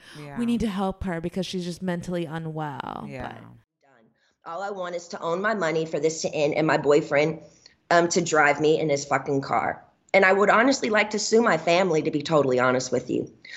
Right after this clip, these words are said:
Speaker 3: Um, I also would like to be able to short, share my story with the world and, um, what they did to me instead of it being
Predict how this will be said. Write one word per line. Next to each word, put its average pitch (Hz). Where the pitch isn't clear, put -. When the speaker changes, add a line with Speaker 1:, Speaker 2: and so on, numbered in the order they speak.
Speaker 3:
Um, 185
I 185
also 214
would 214
like 185
to 196
be 180
able 175
to 170
short, 175
share 180
my 165
story 180
with 156
the 156
world 156
and, 175
um, 170
what 180
they 170
did 165
to 170
me 165
instead 160
of 170
it 165
being 160